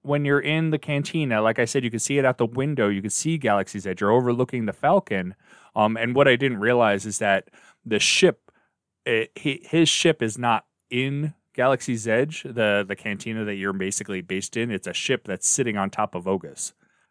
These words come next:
And so it's, that's gonna be part of the game, apparently, was, like, why is this ship not there? He's in compet-, direct competition with Oga. And so they do have, like, the storyline that they're, like, building around, um, to tie into Galaxy's Edge,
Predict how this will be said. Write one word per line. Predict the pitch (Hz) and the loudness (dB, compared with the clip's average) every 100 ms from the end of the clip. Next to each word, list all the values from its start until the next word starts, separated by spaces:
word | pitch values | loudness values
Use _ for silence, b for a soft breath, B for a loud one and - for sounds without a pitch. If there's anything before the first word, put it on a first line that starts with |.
| _ _ - | _ _ -8
And | 107 101 95 | -6 -4 -2
so | 101 92 87 - | 0 2 0 -2
it's, | 107 98 - - _ _ _ - | -6 -6 -6 -12 _ _ _ -6
that's | 120 113 117 | 0 0 0
gonna | - 117 | -2 0
be | 104 98 | -2 -4
part | - 117 | 0 0
of | 101 | 0
the | 92 | -4
game, | 92 104 | -6 -4
apparently, | 101 117 117 117 120 | -2 0 -2 -2 -2
was, | 104 92 98 | -2 -2 -4
like, | - | -8
why | 95 98 98 | 0 2 2
is | 98 95 | 0 -4
this | 90 | -8
ship | - 92 - | -6 -6 -6
not | 92 90 85 | -6 -6 -6
there? | 90 95 | -6 -4
He's | 104 98 | -4 -6
in | 92 | -6
compet-, | 95 90 92 - | -6 -6 -8 -10
direct | 104 98 - | -2 -2 -2
competition | 101 90 - 98 87 82 | -8 -8 -10 -10 -10 -12
with | - | -4
Oga. | 98 87 78 - b b | -4 -4 -8 -18 b b
And | 98 | -10
so | 101 98 | -2 0
they | 98 | 0
do | 143 139 | 2 2
have, | 117 101 | 2 0
like, | 92 | -4
the | 95 | -4
storyline | - 113 110 101 95 95 | -4 0 2 2 0 0
that | 90 | -4
they're, | 95 90 | -4 -6
like, | 90 85 - - | -4 -8 -10 -4
building | 110 123 110 | 0 2 0
around, | 95 92 90 85 82 _ b b 92 | -2 -2 -2 -6 -12 _ b b -4
um, | 92 90 87 95 - | -2 -2 -6 -12 -12
to | - | -10
tie | 87 - 98 | -8 -2 0
into | 95 101 98 | 0 -2 -6
Galaxy's | 87 90 90 82 - 82 90 | -6 -4 -4 -8 -12 -12 -10
Edge, | 85 80 | -10 -12